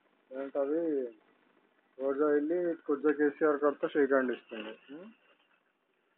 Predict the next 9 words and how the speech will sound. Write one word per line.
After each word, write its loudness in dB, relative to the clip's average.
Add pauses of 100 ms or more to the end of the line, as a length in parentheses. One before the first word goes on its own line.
(220)
This 0
is -4
తుర్కముండా 2
కొడుకుల 2
దోపిడీ, 2
దహన, 2
కబ్జా, 0
bluffing -2
కాండ. -4